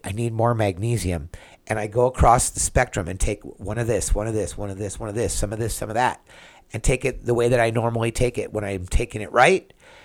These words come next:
I almost immediately get relief. So, what this tells me is that my body, if I give it all the ingredients that it needs for magnesium, it will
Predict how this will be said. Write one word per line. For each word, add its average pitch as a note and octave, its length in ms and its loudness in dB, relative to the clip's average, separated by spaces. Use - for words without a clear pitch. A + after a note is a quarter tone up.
I A#2+ 100 10
almost C#3 440 8
immediately A2+ 640 0
get F2+ 260 -6
relief. E2+ 640 -6
So, - 460 10
what B2+ 280 2
this C#3 220 4
tells G#3+ 420 8
me F2 300 -4
is A2+ 180 4
that G#2+ 360 4
my A#2+ 180 4
body, A#2+ 600 8
if C3+ 260 4
I C3+ 120 6
give C#3 280 4
it C#3 180 2
all A#2 200 4
the A#2+ 160 -2
ingredients G#2+ 580 -2
that G#2 140 2
it F#2+ 120 -4
needs G#2+ 360 -4
for A2+ 160 -2
magnesium, G#2+ 680 -2
it G#2+ 200 0
will B2 720 8